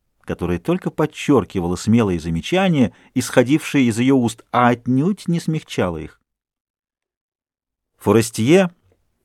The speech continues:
развалившись на подушках, смеялся, пил, ел, не переставая, и время от времени вставлял такие рискованные и грубые фразы, что женщины,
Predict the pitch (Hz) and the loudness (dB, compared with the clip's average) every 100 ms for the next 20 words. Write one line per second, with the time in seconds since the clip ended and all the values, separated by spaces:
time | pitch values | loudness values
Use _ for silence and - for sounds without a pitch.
0 | _ _ 82 90 104 127 143 127 110 113 | _ _ -4 0 4 4 4 2 0 2
1 | 113 107 165 - 127 - - 92 90 135 | 4 4 2 0 -6 -4 -2 0 0 0
2 | 175 151 - - 113 - _ 143 180 175 | -2 -4 -10 -10 -10 -12 _ -4 0 2
3 | 127 101 85 147 185 170 151 151 151 143 | 2 0 0 4 4 4 0 0 0 0
4 | - 147 143 143 131 - _ _ _ _ | 2 2 4 4 2 -4 _ _ _ _
5 | _ _ - 113 120 143 151 135 117 123 | _ _ 0 4 6 6 6 2 2 2
6 | 165 151 131 - - 120 127 151 143 - | 2 2 2 0 -2 -2 4 4 4 0
7 | _ _ _ _ 127 131 - 185 160 113 | _ _ _ _ -2 -2 -2 -4 0 2
8 | 127 - - 151 165 135 123 113 110 127 | 2 0 -2 2 4 4 4 4 2 0
9 | 117 101 120 156 95 98 90 - 117 202 | -2 -2 0 0 0 -2 -4 -4 -2 0
10 | 190 92 - _ _ _ _ _ _ _ | -2 -6 -14 _ _ _ _ _ _ _
11 | - - 104 98 95 _ _ _ 78 73 | -20 -4 2 2 0 _ _ _ -14 -6
12 | 127 170 - - - - | -2 0 -2 -10 -16 -16